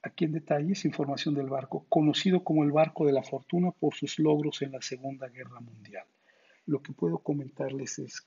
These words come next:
que, eh, debido a esta relación, detección de superficie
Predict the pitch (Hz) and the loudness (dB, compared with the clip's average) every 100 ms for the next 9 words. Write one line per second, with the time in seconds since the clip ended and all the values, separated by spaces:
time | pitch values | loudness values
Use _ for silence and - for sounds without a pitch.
0 | - - 139 135 - _ - - - - | -12 -6 -4 -4 -6 _ -16 -14 -12 -10
1 | 113 110 110 - _ - 135 135 143 180 | -6 -6 -8 -12 _ -8 0 2 4 4
2 | 170 147 - - - _ _ _ _ _ | 4 2 -2 -14 -16 _ _ _ _ _
3 | _ _ _ - 147 151 151 - - 151 | _ _ _ 0 4 4 4 0 -2 -2
4 | 143 123 - - 135 170 220 - - 131 | -2 -2 -4 -2 -2 -4 -6 -10 -2 -2
5 | 135 - 170 160 151 151 - 131 - 151 | 0 0 2 2 0 -2 -2 -2 0 -2
6 | - - 120 | -2 -2 -4